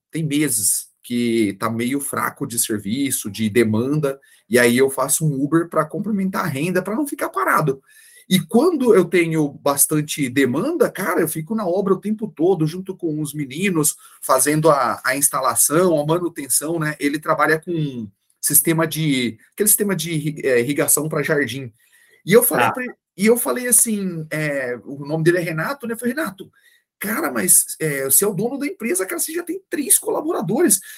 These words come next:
Speaker 1: você já passou pela etapa um da empresa, né, que a empresa é o show de um homem só,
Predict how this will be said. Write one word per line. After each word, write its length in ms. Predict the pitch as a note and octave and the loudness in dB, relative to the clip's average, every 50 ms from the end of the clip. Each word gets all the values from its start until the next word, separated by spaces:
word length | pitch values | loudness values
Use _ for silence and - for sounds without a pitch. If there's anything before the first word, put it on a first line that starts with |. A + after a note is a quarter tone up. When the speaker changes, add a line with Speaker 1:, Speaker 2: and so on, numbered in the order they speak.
| - _ | -20 _
Speaker 1:
você 120 | - - G3 | -2 2 4
já 140 | G3+ A3 A3 | 4 4 4
passou 560 | - B3 G#3+ F#3 - - - A#3+ C#4+ D#4+ - | 2 0 0 2 4 4 4 4 2 0 2
pela 340 | - F#4+ - C4+ G#3 F#3 - | 4 4 4 4 2 0 2
etapa 500 | F#3 F#3+ F#3 - - F#3 G3 F#3+ - G3 | 2 2 2 2 -2 -4 -2 2 2 2
um 260 | E3+ E3+ F#3 G3 G3 E3+ | 4 4 2 2 2 2
da 80 | D#3+ | 2
empresa, 420 | D#3 D3+ - D3+ D3+ D#3 D#3 D3 C3+ | 0 0 0 2 2 2 2 0 -2
né, 120 | D3 D#3 | -4 -4
que 140 | D#3 - C#3 | -4 -6 -6
a 20 | |
empresa 320 | C3 C3+ C#3+ D#3 D#3+ D#3+ D3+ | -6 -2 -2 -2 0 2 0
é 20 | |
o 60 | D3 | 0
show 260 | - - - F3 G#3 | -2 0 2 2 2
de 120 | G#3+ D#3 F3+ | 2 0 0
um 80 | D#3+ | 2
homem 220 | D#3+ E3+ E3 D#3+ C#3+ | 2 2 2 0 -2
só, 280 | - - C#3+ C3 A2+ | 0 2 2 0 0